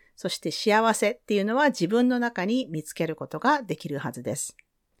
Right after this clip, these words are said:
ブッククラブはそのちょっとしたお手伝いになればなと思ってやっています。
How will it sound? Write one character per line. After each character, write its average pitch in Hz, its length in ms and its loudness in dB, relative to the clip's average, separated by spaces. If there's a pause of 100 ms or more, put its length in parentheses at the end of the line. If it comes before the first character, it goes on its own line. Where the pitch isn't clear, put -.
(600)
ブ 226 60 6
ッ 220 60 -4
ク 233 140 -2
ク 226 140 2
ラ 175 100 6
ブ 165 100 -2
は 277 180 6
そ 196 140 -2
の 202 180 0
ち - 100 -8
ょ 170 40 -2
っ - 100 -8
と 254 120 6
し - 120 -4
た 254 240 8
お 175 80 -2
手 190 100 4
伝 165 320 -2
い 175 40 -4
に 226 160 2
な 170 120 -2
れ 165 100 -4
ば 151 140 -6
な 277 180 4
と - 220 0
思 151 160 -8
っ 135 100 -12
て 311 220 0
や 151 120 -10
っ - 40 -14
て - 140 -8
い 127 80 -4
ま 123 120 -8
す。 - 220 -6